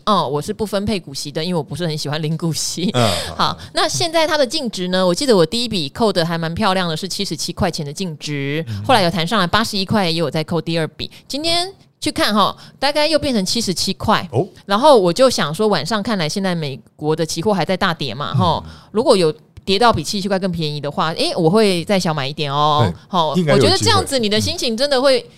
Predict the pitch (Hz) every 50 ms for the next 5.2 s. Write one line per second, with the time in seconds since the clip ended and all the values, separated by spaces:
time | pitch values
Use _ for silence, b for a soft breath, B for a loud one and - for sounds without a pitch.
0 | b b b 220 277 339 262 196 180 277 269 269 269 254 269 254 - - 190 160
1 | 151 143 175 170 180 185 165 147 170 160 151 - 226 226 208 196 190 185 175 165
2 | 170 147 226 254 - 226 160 180 175 - 202 - 262 214 262 226 202 208 220 202
3 | 180 165 156 143 147 151 - - 156 135 95 90 101 - - _ 160 151 135 120
4 | 104 123 165 - 196 220 277 - 254 233 214 233 226 202 180 156 160 165 - 160
5 | 151 143 147